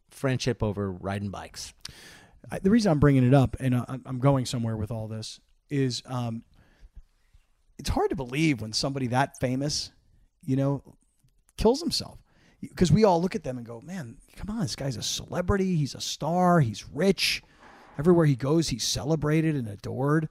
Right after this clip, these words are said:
Speaker 1: Mm-hmm.
Speaker 2: I mean, I can remember Robin Williams walking into the lobby of the hotel that we would stage at in San Francisco when we would go from San Francisco to San Diego for the Million Dollar Challenge. And he comes walking in the room,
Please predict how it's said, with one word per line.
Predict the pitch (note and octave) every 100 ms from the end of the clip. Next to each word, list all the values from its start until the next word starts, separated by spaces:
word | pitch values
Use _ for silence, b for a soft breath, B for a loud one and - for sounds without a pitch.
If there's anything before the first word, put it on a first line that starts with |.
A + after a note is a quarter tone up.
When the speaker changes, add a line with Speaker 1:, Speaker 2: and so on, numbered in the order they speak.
| B
Speaker 1:
Mm-hmm. | G#2 C3
Speaker 2:
I |
mean, | C#3+ F3+
I |
can | B3
remember | B3 F#3+ E3 C#3+
Robin | C3 D3 D#3+
Williams | B2+ A2+ G#2 G#2+ - b b b
walking | A#2 B2 D3 G3+ F3+
into | C#3+ C3+ C3+ C#3
the | A#2+
lobby | A2+ A#2+ A#2+ A#2 A2+ - _ -
of | B2 A#2 A#2 -
the | B2+
hotel | G#2+ C3 - C#3 D3
that | B2+
we | B2+
would | B2 A2+ _ _ _
stage | - - D3+ D3 B2+
at | G#2+ A#2
in | -
San | A#2 C#3+ C3+
Francisco | D3+ - D3 - A2+
when | B2
we | C3
would | B2+
go | B2+ C#3+
from | C3+ C#3
San | B2+ C#3+
Francisco | C3 C#3 C#3+
to | C#3
San | D3+ C#3+
Diego | C3+ C#3
for | -
the | B2+
Million | C3+ C3+
Dollar | C#3 C#3+
Challenge. | D3 B2 G#2+ A2+ b b b b b
And | D3+
he | G3+
comes | - D#4+ E3
walking | F3+ G#3+ G#3+
in | F#3
the | D#3
room, | G#3+ C#4 F3